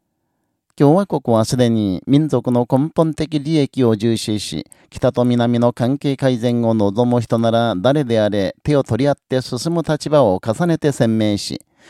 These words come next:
北と南の当局を含む諸政党団体と内外の各階層の同胞が参加する民族を挙げての統一大会合を開催して、朝鮮半島の平和と統一の転機を開こうと提案したことがある。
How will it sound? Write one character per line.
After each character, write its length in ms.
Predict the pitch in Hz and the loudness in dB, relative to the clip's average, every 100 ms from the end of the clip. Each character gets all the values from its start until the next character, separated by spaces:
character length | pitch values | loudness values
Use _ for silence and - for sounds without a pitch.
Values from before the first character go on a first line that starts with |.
| - - - | -20 -20 -8
北 220 | - 139 | -2 2
と 120 | 135 | 4
南 300 | 127 127 127 | 2 2 2
の 160 | 123 123 | 2 0
当 220 | 151 143 | 0 0
局 360 | 123 - 113 | -2 -2 -2
を 60 | 110 | -2
含 300 | 113 - 127 | -4 -4 -2
む 260 | 113 120 - | 0 -2 -4
諸 140 | - 120 | -2 -2
政 300 | - 151 120 | 2 0 0
党 280 | 110 98 | 0 0
団 240 | 98 110 110 | 2 0 0
体 200 | 110 110 | 0 -2
と 380 | - 101 95 - | -2 0 0 0
内 180 | 120 143 | 0 2
外 200 | 131 127 | 2 2
の 140 | 123 | 0
各 300 | - 143 - | 0 -4 -6
階 200 | - 117 | -2 -2
層 220 | 135 139 | -2 0
の 140 | 131 120 | 2 2
同 220 | 117 143 | 0 -2
胞 220 | - 143 | 0 0
が 160 | 135 127 | 0 0
参 240 | - 120 | 0 -2
加 140 | 117 120 | 0 -2
す 140 | 127 | -2
る 180 | 120 117 - - - - | -2 -4 -6 -20 -14 0
民 240 | 139 165 | 2 2
族 260 | 147 135 127 | 2 0 2
を 120 | 107 | 0
挙 120 | 101 | 0
げ 120 | 127 | -2
て 160 | 131 131 | 0 2
の 240 | 135 139 - | 4 2 2
統 220 | 127 131 147 | 0 2 2
一 180 | - | 0
大 240 | 127 117 160 | 0 0 0
会 220 | 190 190 | 0 0
合 280 | 170 123 107 | 2 2 0
を 60 | |
開 220 | 107 113 113 | 0 -2 0
催 240 | 113 113 | 0 0
し 80 | - | -2
て、 240 | 113 104 - _ - | 0 -2 -4 _ -4
朝 100 | 117 | -2
鮮 180 | 139 | 0
半 200 | 135 131 | 0 -2
島 180 | - 127 | 0 0
の 140 | 123 120 | 2 0
平 240 | 123 123 | 0 0
和 140 | 120 | 0
と 180 | - 117 - | 2 -2 0
統 220 | 120 147 | 0 0
一 160 | - | 0
の 80 | 139 | -2
転 300 | 131 160 165 | 0 -2 -2
機 100 | - | 0
を 100 | 147 | 0
開 280 | 143 120 160 | 0 -2 -2
こ 260 | - 180 165 | -2 -4 -4
う 40 | |
と 160 | - 165 | -2 -4
提 200 | - 123 | 0 0
案 260 | 131 123 123 | 2 0 -2
し 120 | - | 0
た 120 | 120 | 0
こ 160 | - 110 | 0 -2
と 160 | 120 | -2
が 300 | 113 104 92 | -2 -2 -2
あ 40 | 92 | -4
る。 200 | - | -6